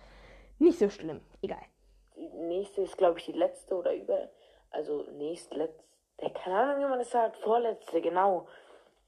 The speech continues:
Speaker 2: Ähm, und ich hoffe, die, äh, ich denk mir noch ganz kurz nach, die, äh,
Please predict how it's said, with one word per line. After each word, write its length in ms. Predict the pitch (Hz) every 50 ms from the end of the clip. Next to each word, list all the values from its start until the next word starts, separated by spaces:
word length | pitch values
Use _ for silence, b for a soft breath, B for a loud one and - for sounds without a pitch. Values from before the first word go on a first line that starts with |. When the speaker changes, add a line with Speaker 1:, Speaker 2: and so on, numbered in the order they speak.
| _
Speaker 2:
Ähm, 640 | - 180 180 180 175 175 180 180 175 175 175 151 151 - - _ _ _ _ _ _ _ _ _ _ _ _
und 100 | - 180
ich 160 | 180 165 - -
hoffe, 440 | 175 165 - - 175 165 - - - - _ _ - - _ _ _ - - _ _ _ - - -
die, 280 | - - 78 65 65 62
äh, 180 | 62 64 60 - - - - _ _ _ _ _ _ _ _ _ _ _ _ _ _ _ _ _ _ _ _ _ _ _ _ _ _ _ _ _ _ _ _ _ _ _
ich 180 | - - -
denk 140 | - 170 -
mir 80 | 175 185
noch 180 | 180 185 190
ganz 160 | - 196 190 -
kurz 220 | 208 208 - -
nach, 320 | 196 202 202 202 202 -
die, 200 | - 208 208 202
äh, 360 | 208 - 190 185 185 185 190